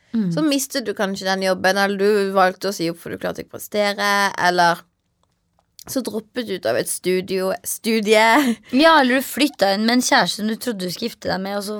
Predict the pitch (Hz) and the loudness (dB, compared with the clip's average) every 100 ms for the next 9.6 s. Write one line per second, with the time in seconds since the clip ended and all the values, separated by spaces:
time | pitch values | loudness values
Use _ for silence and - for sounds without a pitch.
0 | 190 180 180 180 175 220 220 208 214 214 | -6 -4 -4 -6 -6 -6 -6 -8 -12 -14
1 | 202 277 269 247 233 220 208 190 190 190 | -6 0 0 0 4 6 6 4 0 0
2 | 220 214 - 214 220 226 240 302 359 403 | 0 0 0 2 2 2 4 6 6 4
3 | 220 214 220 220 - - - 320 302 277 | 0 -2 -4 -8 -16 -8 -2 0 2 2
4 | 262 254 277 247 190 190 233 240 202 220 | 2 4 4 4 2 -2 -4 -4 -6 -4
5 | 240 247 220 208 285 320 262 285 320 294 | -2 0 0 -2 2 2 4 2 0 -2
6 | - 277 - 269 254 254 233 240 240 226 | -4 -6 -2 2 2 2 -2 -2 -2 -2
7 | 214 214 214 233 _ _ _ 294 311 302 | -4 -2 -4 -4 _ _ _ 2 2 0
8 | 240 247 240 233 240 277 294 - _ _ | -6 -6 -4 -4 2 4 2 -2 _ _
9 | _ _ _ - - 247 | _ _ _ -8 0 2